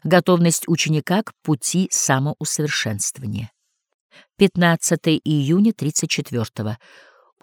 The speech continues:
Усвоить эти основы учения только по книгам не так легко. Только очень готовый дух, лишенный самости, проникнет в сущность учения и поймет, что главная основа есть великое смирение.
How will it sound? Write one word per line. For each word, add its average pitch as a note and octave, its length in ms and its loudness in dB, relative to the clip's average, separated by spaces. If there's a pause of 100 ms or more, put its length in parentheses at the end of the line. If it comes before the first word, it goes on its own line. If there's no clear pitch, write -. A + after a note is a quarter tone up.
(120)
Усвоить F#3+ 840 4
эти D3+ 340 0
основы C#3 460 0
учения C3 580 0
только C3 360 2
по A#2+ 180 -4
книгам B2 380 0
не E3 140 2
так A2+ 300 -4
легко. G#2+ 400 -12 (800)
Только F#3+ 260 6
очень A3 460 6
готовый F3 560 6
дух, C3+ 420 -4 (500)
лишенный D3 600 4
самости, C#3 720 2 (180)
проникнет C3+ 640 0 (320)
в - 60 -12
сущность - 680 -2
учения A#2 480 -2
и - 160 -6
поймет, F3 500 2 (480)
что - 300 0
главная B2+ 460 2
основа B2 400 0
есть C#3 360 -2
великое A#2+ 440 -4
смирение. D3+ 680 0